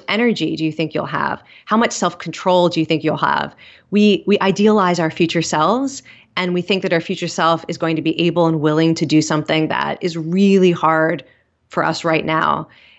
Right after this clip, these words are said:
And, uh, and that's one of the reasons why we say, "Well, just one more, you know, cigarette or drink today and tomorrow a fresh start." Um, and I always encourage people to take the smallest positive action that is possible for your present self.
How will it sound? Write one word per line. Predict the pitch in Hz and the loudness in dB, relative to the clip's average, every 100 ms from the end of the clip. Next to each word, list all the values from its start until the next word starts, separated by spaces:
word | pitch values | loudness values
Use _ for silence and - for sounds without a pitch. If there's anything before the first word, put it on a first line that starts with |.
| _ - | _ -4
And, | 175 170 160 | -2 0 0
uh, | 151 | 0
and | 180 | 0
that's | 196 202 | -2 -2
one | 330 | -2
of | |
the | 254 | 0
reasons | 185 175 | 0 -2
why | 160 | -4
we | 156 160 | -4 -6
say, | - 147 165 | -2 -4 -2
"Well, | 240 240 233 | 0 0 0
just | 240 226 | -6 -2
one | 208 | 0
more, | 202 185 175 160 | 2 2 2 0
you | 170 | -2
know, | 160 | -4
cigarette | - 170 170 156 156 | -4 -2 0 0 -2
or | - | -4
drink | 156 156 156 | -6 -6 -6
today | - 156 151 | -8 -4 -4
and | 151 | -4
tomorrow | - 165 160 160 151 | -4 -2 2 2 0
a | 175 | -2
fresh | - 143 - | -6 -8 -8
start." | 175 170 165 - - - - _ | -4 -2 -2 -6 -20 -20 -20 _
Um, | 170 | -4
and | 185 | -2
I | 196 | 0
always | 226 | 0
encourage | 220 - 247 262 | -2 -2 -4 -4
people | 190 165 156 151 156 - _ - | -8 -2 0 -2 -6 -20 _ -8
to | |
take | 202 226 220 214 | -4 0 -2 -2
the | 190 | -10
smallest | - 190 175 208 214 - | -6 0 4 4 0 0
positive | 175 185 185 160 | 0 2 -2 -2
action | 151 156 185 170 | -4 -4 -4 -4
that | 156 | -4
is | 151 | -6
possible | - 151 156 165 156 151 | -2 0 0 -2 -4 -2
for | 165 | -2
your | 147 151 | -2 -2
present | - 156 160 170 - | -4 -4 -4 -6 -4
self. | 160 160 - | -2 -2 -4